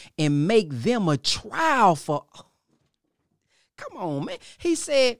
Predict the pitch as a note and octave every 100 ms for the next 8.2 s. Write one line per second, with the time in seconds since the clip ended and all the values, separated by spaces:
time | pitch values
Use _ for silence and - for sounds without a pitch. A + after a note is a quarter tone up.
0 | _ _ D#4 F4 - G3+ F3+ C#4+ E4+ E4+
1 | E3 G3+ E3+ G#3+ A3 F3+ A3 A#3+ - C4
2 | F3+ - D3+ B2+ F#3+ A3 G#3+ F#3 E3 B3+
3 | G#3+ G3 E3 - - A3+ C#4 A3 D#3+ E3
4 | F#3+ E3 D#3 F#3+ C#4 B3+ F#3+ D#3+ D3 D3
5 | - - - E3 D#3 - B3+ D4 A#3 G#3
6 | G3 F#3 - G#3 D#3+ C#3 A3 C4 G#3+ E3+
7 | G3 G3 D#3+ D3+ D#3 A#3+ C4+ - B2+ D3
8 | -